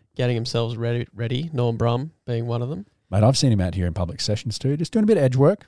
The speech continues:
Speaker 1: There you go. Okay, excellent. Love to see. There's been a few people, Sherry, Brendan, um, you know, tuning up the skills,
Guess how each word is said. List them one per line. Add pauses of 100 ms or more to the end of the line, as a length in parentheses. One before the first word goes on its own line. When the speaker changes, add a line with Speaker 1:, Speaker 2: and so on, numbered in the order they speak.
Speaker 1:
There
you
go. (100)
Okay,
excellent.
Love
to
see.
There's
been
a
few
people,
Sherry, (100)
Brendan, (500)
um, (180)
you
know, (400)
tuning
up (280)
the
skills,